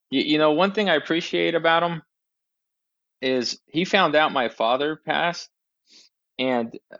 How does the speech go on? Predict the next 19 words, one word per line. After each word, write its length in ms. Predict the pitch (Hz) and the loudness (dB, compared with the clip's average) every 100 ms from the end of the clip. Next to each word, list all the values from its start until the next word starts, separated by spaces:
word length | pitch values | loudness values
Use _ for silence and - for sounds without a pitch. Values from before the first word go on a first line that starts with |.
| - | -4
um, 480 | 120 120 104 95 101 _ _ _ _ _ _ _ _ _ _ | 2 2 2 -2 -8 _ _ _ _ _ _ _ _ _ _
he 160 | - 143 | -6 0
didn't 300 | 185 170 - | 2 2 2
text 320 | 151 143 - | 0 0 -2
me. 320 | 117 107 98 _ | -2 -2 -4 _
He 380 | 139 139 104 _ - | -2 0 -2 _ -4
instantly 520 | 160 - - 113 117 | -4 -2 -2 -2 -4
called 460 | 113 135 143 131 113 | 0 2 4 2 0
me, 280 | 104 101 _ _ _ _ _ _ _ _ _ _ _ _ _ | -4 -4 _ _ _ _ _ _ _ _ _ _ _ _ _
and 320 | 110 110 107 120 | 0 2 2 2
that 180 | 139 | 0
meant 240 | 135 131 - - _ _ _ _ _ _ _ _ _ | 2 0 -2 -8 _ _ _ _ _ _ _ _ _
everything, 480 | 127 127 110 110 104 | 0 0 -2 -4 -4
man. 300 | 107 110 110 | -2 -2 -2
You 140 | 113 | -4
know 80 | 120 | -2
what 100 | 123 | 0
I 80 | 120 | 0
mean? 380 | 123 131 135 | -2 -4 -6